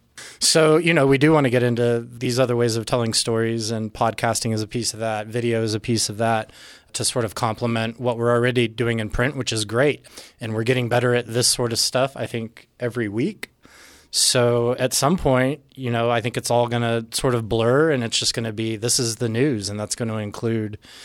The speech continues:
video. It's gonna include podcast interviews with prominent people in the community or just us.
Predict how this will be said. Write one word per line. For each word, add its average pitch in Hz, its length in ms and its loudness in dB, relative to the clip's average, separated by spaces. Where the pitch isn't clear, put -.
video. 110 460 2
It's 110 160 0
gonna 120 220 2
include 113 400 -2
podcast 113 560 0
interviews 110 520 -4
with 107 300 -8
prominent 117 400 -2
people 120 240 -2
in 110 80 -2
the 110 80 -4
community 110 640 -4
or 120 200 0
just 113 280 0
us. - 400 0